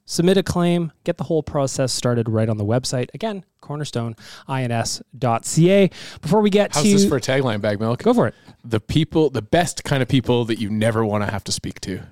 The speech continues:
Speaker 1: Yeah, I'll buy that.
Speaker 2: Huh?
Speaker 1: I'll
Speaker 2: That
Speaker 1: buy that.
Speaker 2: works. There you go.
Speaker 1: And
Speaker 2: You're
Speaker 1: if you
Speaker 2: welcome,
Speaker 1: miss it,
Speaker 2: Cornerstone, for free.
Speaker 1: go back a couple episodes. Tyler told the whole story about Cornerstone helping him out to insure the Nation truck.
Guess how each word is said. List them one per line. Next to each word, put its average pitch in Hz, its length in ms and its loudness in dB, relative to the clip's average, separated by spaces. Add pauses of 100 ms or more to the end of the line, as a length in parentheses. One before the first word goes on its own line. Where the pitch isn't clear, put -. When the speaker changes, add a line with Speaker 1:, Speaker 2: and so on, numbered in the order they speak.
(1300)
Speaker 1:
Yeah, - 140 -2
I'll 107 160 0
buy 123 160 0
that. 110 140 -4
Speaker 2:
Huh? 175 160 -2 (300)
Speaker 1:
I'll 175 100 0
Speaker 2:
That - 20 -4
Speaker 1:
buy 127 120 2
that. 110 80 0
Speaker 2:
works. - 220 -6 (380)
There 123 120 -14
you 151 80 -10
go. 170 240 -8 (500)
Speaker 1:
And 143 180 0
Speaker 2:
You're 160 80 2
Speaker 1:
if 151 60 -2
you 151 80 2
Speaker 2:
welcome, - 20 0
Speaker 1:
miss 208 140 4
it, 175 60 4
Speaker 2:
Cornerstone, 170 280 -2
for 151 140 -10
free. 220 300 -6 (180)
Speaker 1:
go 170 140 4
back 202 200 4
a 170 60 -8
couple 175 260 2
episodes. 185 560 2 (220)
Tyler 220 240 0
told 214 200 0
the 196 60 2
whole 208 260 2
story 175 300 2
about 113 180 -4
Cornerstone 117 420 -8
helping 123 240 -10
him 123 100 -8
out 139 140 -6
to - 100 -10
insure 143 240 0
the 135 80 0
Nation 110 280 -4
truck. - 260 -8